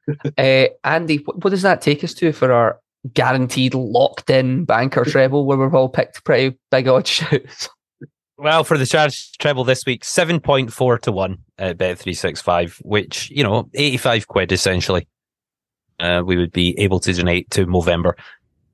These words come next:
Speaker 2: next week, should Nordsjælland, Bologna and Leyton Orient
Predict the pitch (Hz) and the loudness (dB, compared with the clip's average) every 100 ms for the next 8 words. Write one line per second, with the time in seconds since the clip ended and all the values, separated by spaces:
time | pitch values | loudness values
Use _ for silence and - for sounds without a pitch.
0 | - 87 87 90 92 85 - _ - - | -4 0 0 -2 -4 -4 -8 _ -4 0
1 | 151 117 135 131 131 127 120 101 113 113 | 2 2 2 4 2 2 0 2 2 4
2 | 110 104 101 98 95 101 95 92 92 92 | 2 2 2 2 2 2 4 4 4 2
3 | 90 | 0